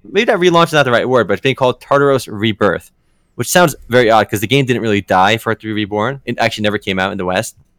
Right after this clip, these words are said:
But I, I didn't know this was an old game either, 'cause when I saw, um, now Games Campus, I figured maybe it was a new game. You know, it's a relatively new game. I didn't really do a lot of research on it because I was just waiting to play it.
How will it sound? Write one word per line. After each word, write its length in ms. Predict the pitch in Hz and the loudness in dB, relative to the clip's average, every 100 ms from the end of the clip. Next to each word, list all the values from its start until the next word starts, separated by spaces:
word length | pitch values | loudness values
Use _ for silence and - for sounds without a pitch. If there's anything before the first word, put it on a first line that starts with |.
| _ _ _ _ | _ _ _ _
But 180 | - 131 | 0 2
I, 200 | 170 165 | 2 2
I 20 | 175 | 2
didn't 180 | 254 | 2
know 100 | 240 | 4
this 140 | 202 - | 2 0
was 80 | 147 | -2
an 60 | |
old 200 | 151 143 | -2 -2
game 160 | 127 98 | -2 0
either, 240 | 110 95 | 0 0
'cause 180 | 87 92 | -6 -8
when 140 | 98 | -2
I 60 | 110 | -2
saw, 420 | - 123 113 101 | 0 2 2 2
um, 140 | 95 90 _ _ - | -2 -8 _ _ -4
now 100 | 123 | -2
Games 300 | 117 190 202 | 2 0 0
Campus, 200 | 139 117 | -2 0
I 80 | 110 | 0
figured 300 | - 127 117 | 0 0 2
maybe 160 | 123 | 2
it 40 | 127 | 0
was 120 | 117 | 0
a 60 | 131 | 0
new 140 | 247 | 0
game. 220 | 139 92 | -2 -2
You 60 | 95 | -4
know, 60 | 95 | -4
it's 80 | 98 | 0
a 40 | |
relatively 360 | 117 123 117 113 | 0 2 0 0
new 140 | 120 | 0
game. 300 | 107 113 104 _ _ - | 0 -2 -2 _ _ -2
I 120 | 151 | 2
didn't 160 | 156 156 | 4 4
really 160 | 147 | 4
do 100 | 135 | 4
a 20 | |
lot 120 | 120 107 | 4 4
of 60 | |
research 300 | 165 - - | 4 2 0
on 120 | 107 | 0
it 40 | 101 | -2
because 280 | 104 98 98 | -2 -4 0
I 40 | |
was 100 | 113 | -2
just 80 | 101 | 0
waiting 180 | 104 117 | -2 -4
to 60 | - | 0
play 220 | 147 120 | 2 2
it. 120 | - | 0